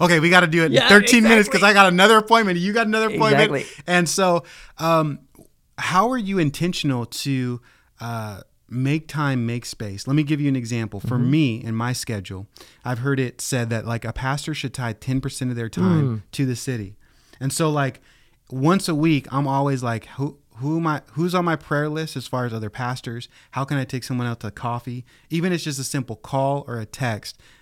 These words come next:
Speaker 1: I wanna be actually, I have to be actually intentional, write it down, make plans for that, um, to systematically have that fruit and that joy. Well, what about you? What are some things that you do, uh, as far as, like,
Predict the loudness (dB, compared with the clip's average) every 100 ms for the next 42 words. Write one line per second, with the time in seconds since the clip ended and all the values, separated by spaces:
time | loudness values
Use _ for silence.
0 | -8 -2 0 2 2 0 -4 -8 -4 -4
1 | -4 -4 -4 -6 -6 -8 -2 -4 -2 -4
2 | -6 -6 -4 -4 -6 -6 -6 -6 -10 -14
3 | _ _ -6 -6 -6 -10 -6 -4 -4 -6
4 | -8 -8 -10 -14 _ _ _ -12 -8 -6
5 | -4 -4 -4 -2 -2 -2 -6 -8 -8 -8
6 | -12 _ _ _ _ _ _ _ -8 -4
7 | -4 -6 -2 -2 0 -2 -6 -8 -8 -8
8 | -10 -16 _ -20 -14 -6 -4 -2 -2 -2
9 | -4 -4 -6 -6 -4 -2 -2 -4 -4 -4
10 | -2 -4 -6 -8 -14 _ _ -12 -10 -8
11 | -10 -10 -6 -4 -4 -6 -6 -6 -8 -12